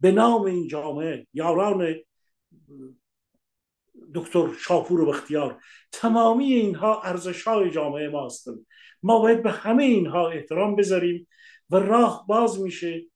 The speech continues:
و باز هم امید و امید و امید. ببخشید جناب آقای بهوانی، و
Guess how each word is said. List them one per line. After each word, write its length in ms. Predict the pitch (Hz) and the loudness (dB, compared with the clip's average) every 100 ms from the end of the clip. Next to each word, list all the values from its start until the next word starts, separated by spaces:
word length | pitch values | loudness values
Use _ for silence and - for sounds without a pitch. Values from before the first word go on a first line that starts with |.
| _ _ | _ _
و 100 | 190 | -4
باز 360 | 196 208 208 - | 0 0 0 -2
هم 220 | 170 160 | -6 -6
امید 420 | 156 185 175 131 | -6 -6 -8 -10
و 40 | |
امید 420 | 160 143 151 156 131 | -8 -4 -4 -2 0
و 40 | |
امید. 380 | 123 123 120 - _ _ - | 0 0 -2 -8 _ _ 2
ببخشید 420 | 190 196 - 175 | 6 6 4 -2
جناب 240 | 147 151 | 0 0
آقای 200 | 147 139 | 0 0
بهوانی، 560 | 139 139 139 143 143 151 | -2 -4 -4 -4 -4 -4
و 200 | 139 131 | 0 -2